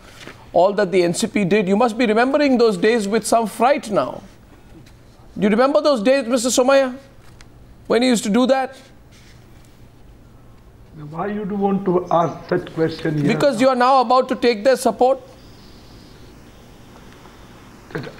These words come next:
Speaker 1: And
Speaker 2: is
Speaker 1: by the way,
Speaker 2: enough
Speaker 1: by
Speaker 2: information or decision?
Speaker 1: No, no, no, it's a, it's an observation. Have you rejected the offer of support? I, I didn't hear anyone reject it.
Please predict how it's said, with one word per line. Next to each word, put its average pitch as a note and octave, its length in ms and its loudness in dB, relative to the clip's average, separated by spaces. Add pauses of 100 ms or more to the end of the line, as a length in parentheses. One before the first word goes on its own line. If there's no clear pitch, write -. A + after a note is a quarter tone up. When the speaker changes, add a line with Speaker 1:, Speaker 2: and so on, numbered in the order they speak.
(180)
Speaker 1:
And A3 180 2
Speaker 2:
is E3+ 60 0
Speaker 1:
by G3+ 160 4
the C#4 140 2
way, D4 240 2
Speaker 2:
enough F3+ 120 0
Speaker 1:
by A3 280 2
Speaker 2:
information G3+ 720 0
or A#3 140 4
decision? G#3 640 0 (680)
Speaker 1:
No, G#3+ 240 0 (100)
no, G3+ 160 2
no, G4 80 2
it's A3+ 240 0
a, C#4 220 2
it's G3 400 -4
an A#3+ 80 0
observation. G#3 560 0
Have F#3+ 100 2
you A3+ 80 0
rejected A#3 480 0
the D4+ 60 4
offer C#4 220 2
of C#4+ 140 -4
support? D4+ 320 0
I, A3+ 120 4 (120)
I G#3+ 200 4
didn't D4 180 -6
hear A3 180 2
anyone F#3+ 360 0
reject D3+ 360 0
it. - 100 -10